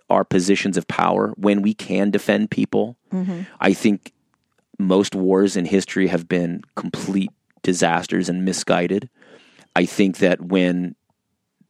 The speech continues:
Speaker 1: the question was, "Should we allow Hitler to continue?" the answer was no.
Speaker 2: Right.
Speaker 1: Young men need to go risk their lives for that because that's who we are as human
Speaker 2: We, we
Speaker 1: beings.
Speaker 2: need to stand up.
Speaker 1: The orcs need to be stopped. <laughs>
Speaker 2: We need to stand up
Speaker 1: Yeah.
Speaker 2: for, you know, to
Speaker 1: Sometimes.
Speaker 2: injustices,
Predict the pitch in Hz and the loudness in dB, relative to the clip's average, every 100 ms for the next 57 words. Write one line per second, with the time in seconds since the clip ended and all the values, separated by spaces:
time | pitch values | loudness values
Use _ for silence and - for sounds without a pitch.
0 | _ - 98 - 95 - 95 90 87 - | _ -4 0 2 2 2 0 0 0 0
1 | 98 90 85 85 85 90 - 87 - - | -2 0 0 0 0 -2 -2 -2 -2 -6
2 | 85 98 95 98 101 - 95 87 82 92 | -4 -2 0 0 -2 -4 -2 -2 -2 -6
3 | 87 87 87 69 - _ _ _ _ _ | -6 -6 -8 -8 -14 _ _ _ _ _
4 | _ 170 104 107 110 104 101 92 92 92 | _ 2 4 4 4 4 2 0 0 0
5 | 90 - 85 90 87 - 85 80 - 90 | 0 -2 -2 -2 -4 -6 -4 -6 -4 -4
6 | 85 85 - 90 92 90 90 220 208 - | -2 -2 -2 -2 -2 -2 -4 -2 -2 -2
7 | 208 175 180 - 175 190 196 - 123 151 | -2 -2 -4 -4 -4 2 2 4 4 4
8 | 147 139 135 139 - 113 - - - - | 2 4 4 2 2 2 2 -2 -6 -14
9 | - 202 214 226 254 240 269 247 247 135 | -2 2 4 4 2 2 2 4 4 4
10 | 123 196 185 196 202 185 - 214 220 220 | 4 2 2 0 0 0 2 2 4 4
11 | 226 226 127 104 87 95 131 156 - | 4 4 4 4 -2 -2 -4 -4 -10